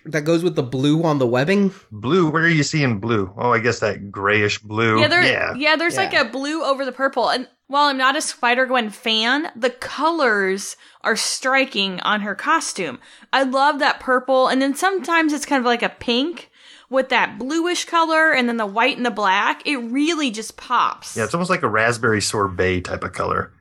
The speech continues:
Speaker 3: Yeah, that's raspberry. Perfect. But I really like the colors. They are amazing.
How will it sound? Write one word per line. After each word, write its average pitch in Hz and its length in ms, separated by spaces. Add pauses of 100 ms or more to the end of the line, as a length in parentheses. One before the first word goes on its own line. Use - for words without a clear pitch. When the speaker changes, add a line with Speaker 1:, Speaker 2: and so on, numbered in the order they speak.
(200)
Speaker 3:
Yeah, 269 340
that's 262 260 (180)
raspberry. 208 600 (200)
Perfect. 240 480 (240)
But 277 100
I - 40
really 330 320
like 294 180
the 254 80
colors. 254 640 (100)
They 240 220
are 294 240
amazing. 214 600